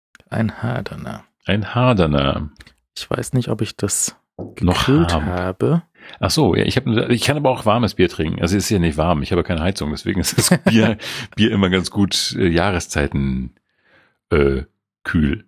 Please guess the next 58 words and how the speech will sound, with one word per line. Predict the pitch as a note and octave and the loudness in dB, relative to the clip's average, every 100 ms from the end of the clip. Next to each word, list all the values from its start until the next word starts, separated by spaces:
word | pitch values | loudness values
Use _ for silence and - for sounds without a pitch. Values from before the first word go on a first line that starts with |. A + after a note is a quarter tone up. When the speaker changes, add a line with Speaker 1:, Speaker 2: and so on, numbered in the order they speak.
| _ | _
Speaker 1:
Ich | - | -10
dachte, | - G#2+ - | -6 -8 -8
du | G2+ | -6
hast | C3+ | -2
jetzt | G#3 - | -2 0
eine | A2+ | -2
Heizung. | G2+ - - - _ - | -2 -6 -12 -16 _ -8
Speaker 2:
Ich | A2+ - | -4 -2
habe | C#3+ | 0
eine | C#3+ | 0
Heizung, | C#3+ C#3+ | 2 0
die | |
ist | A2+ | 0
aber | A2 | -2
gerade | F2+ G#2+ | 0 0
kaputt | G2+ G#2 E3 - | 0 0 0 2
und | G#2+ | 0
ich | G2 | 2
mache | G2+ | -2
sie | A2 | 0
auch | G2+ | 0
nicht | F#2+ - | 2 0
an, | A2 | 2
weil | F2 | 0
ich, | E2 | 2
ja, | F2+ - G#2 - - - - | 0 0 -8 -12 -12 -8 -2
hey, | G2+ A2 | 0 0
wenn | E2+ | 0
du | F#2 | 2
fünfzehn | C3+ C3+ G#2+ | 2 0 0
Jahre | G#2 G2+ | 2 4
ohne | G#2+ | 4
Heizung | F2 - G#2 | 2 0 0
gelebt | E2 E2 | 2 2
hast, | F2 - | 0 0
dann | D#2+ | 0
brauchst | F2+ B2+ | 0 0
du | - | -2
einfach | F#2 - | -2 -4
auch | - | -2
keine | A3+ G2+ - | 0 0 0
<laughs> | |
Heizung, | F#2+ - A2 D#3 | -4 0 0 2
wenn | C3+ | 4
sie | G2+ | 2
da | F2+ A#2+ B2 | 2 0 0
ist. | - - - - | -4 -6 -12 -8
Aber | - | -2
es | G#2+ | 0
ist | A#2+ | 2
ja | |
nur | C#3 C#3 | 2 2
so, | C#3 | 2
wenn | A#2 | 0
es | A#2+ | -2
draußen | - B2 B2 | -2 -4 -2
schneit | - - A2+ C#3 B2 | -4 -2 -2 -4 -4
und | G#2 - | -4 -6